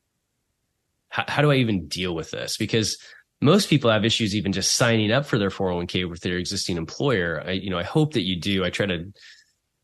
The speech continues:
tell my kids, you know, even in their letters that I give them for graduation ceremonies, um,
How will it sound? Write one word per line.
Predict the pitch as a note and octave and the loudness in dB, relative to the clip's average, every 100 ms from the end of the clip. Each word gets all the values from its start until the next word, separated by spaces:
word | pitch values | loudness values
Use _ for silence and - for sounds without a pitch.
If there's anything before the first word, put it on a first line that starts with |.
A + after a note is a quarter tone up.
| - | -2
tell | B2 A2+ | 2 4
my | G#2+ | 2
kids, | G2 A#2 F#2+ E2 - - - | 0 0 0 0 -4 -4 -4
you | F2 | -4
know, | E2+ E2 - _ _ _ _ - | -4 -6 -10 _ _ _ _ -20
even | F2+ E2+ A2+ G#2 | -16 -4 0 0
in | F#2+ | 2
their | F2+ E2+ D2 | 0 -2 -6
letters | F#2 G2+ G#2 G2 - | -2 0 0 -2 -2
that | F2+ | -2
I | F2 | -2
give | F#2 D#2+ | -4 -4
them | F2+ E2 | -6 -6
for | - E2 E2+ | -6 -6 -6
graduation | - F2+ F2 E2+ E2+ F2+ - E2 D#2+ D#2+ | -6 -2 -2 -4 -4 -2 -4 -4 -6 -4
ceremonies, | - E2 D#2+ D#2+ D#2+ D#2+ D#2 - - - - | -4 -2 -4 -6 -6 -6 -4 -6 -6 -10 -8
um, | D#2 D#2 D2+ D2+ | -6 -4 -6 -8